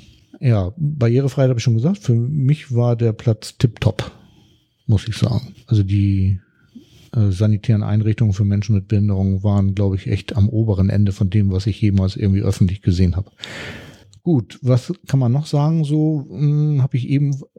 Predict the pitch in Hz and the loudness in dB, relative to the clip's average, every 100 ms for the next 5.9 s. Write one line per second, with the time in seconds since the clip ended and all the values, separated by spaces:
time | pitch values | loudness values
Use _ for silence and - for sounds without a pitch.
0 | - - 123 131 - 131 117 117 - 131 | -10 -2 0 2 2 0 0 -6 -4 -2
1 | 123 113 113 110 104 107 - _ _ _ | 0 0 0 0 0 -4 -8 _ _ _
2 | _ 113 101 101 - 175 - 123 - - | _ 0 0 -2 0 0 2 0 0 -2
3 | 104 110 104 120 160 - - - - - | 0 0 0 -2 -4 -8 -20 -20 -20 -20
4 | - 113 110 135 127 123 139 143 123 139 | -4 0 2 2 0 0 0 2 0 0
5 | 131 - 123 113 156 175 170 170 | -2 0 0 2 0 0 0 0